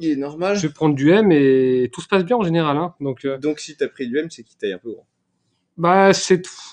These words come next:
Speaker 2: non, parce que remarque, j'ai, j'avais peut-être deux kilos en moins, mais là ça va encore, mais honnêtement, le sizing, il est de tout ce qu'il y a plus normal, hein.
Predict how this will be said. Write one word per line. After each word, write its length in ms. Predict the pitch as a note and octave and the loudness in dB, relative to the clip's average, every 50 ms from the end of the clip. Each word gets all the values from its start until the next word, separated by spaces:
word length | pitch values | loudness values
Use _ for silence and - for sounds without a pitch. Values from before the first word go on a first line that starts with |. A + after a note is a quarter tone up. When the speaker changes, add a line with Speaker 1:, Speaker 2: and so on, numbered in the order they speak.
| - - | -12 -4
Speaker 2:
non, 280 | F3 F3 G3+ A3+ A#3 | 0 2 4 4 4
parce 200 | G3 G3 F#3 E3 | 4 2 0 0
que 100 | - - | 0 -2
remarque, 280 | F3 E3 F#3+ G#3+ A#3+ G3 | -2 -2 0 0 0 0
j'ai, 100 | F3+ F#3 | 2 0
j'avais 320 | D#3+ C#3 E3 E3 D#3 E3 D#3+ | 2 2 2 2 2 2 0
peut-être 300 | D3+ - - F#3 E3 D3+ | 0 -2 -4 -4 -4 0
deux 160 | D3+ F#3+ G3 | 0 -2 -2
kilos 260 | - - F#3+ F3+ F3+ | 0 -2 0 2 2
en 60 | F3 | 2
moins, 320 | F3 F3 F3+ F#3+ G#3+ A3+ A3+ - _ _ _ _ _ _ | 2 4 4 2 2 2 -2 -8 _ _ _ _ _ _
mais 80 | - C#3+ | -2 0
là 80 | E3+ F3+ | 0 0
ça 120 | F3 - | 0 0
va 80 | E3 D#3+ | 0 2
encore, 360 | E3 D#3+ D3+ - A3+ A#3+ A3+ | 0 0 0 2 2 2 4
mais 280 | F#3+ D#3+ D3 C#3+ C#3+ C#3 C#3+ _ _ _ _ _ _ _ _ _ | 4 2 2 0 -2 -4 -8 _ _ _ _ _ _ _ _ _
honnêtement, 280 | C3+ C#3 D3 F3+ G#3 A3+ | -4 0 2 4 4 4
le 100 | G3 E3 | 4 4
sizing, 380 | C#3 - F3 F3 F3 G#3 A#3 | 4 4 2 2 4 2 -2
il 140 | G3 D#3+ D#3 | -2 0 2
est 140 | D#3 D#3 D3+ | 2 2 2
de 180 | C#3+ C#3 D3 D3 | 2 -2 -4 -4
tout 240 | C#3+ - - B3 | -4 -6 -8 -8
ce 80 | G#3+ - | -8 -8
qu'il 140 | - - F#3+ | -4 -4 -4
y 40 | F3 | -4
a 40 | |
plus 120 | F#3+ - F#3+ | -2 -2 0
normal, 340 | F#3+ F#3+ F#3 F#3+ F3+ E3 D3 | 2 2 2 2 0 0 0
hein. 160 | C3 B2+ | -2 -6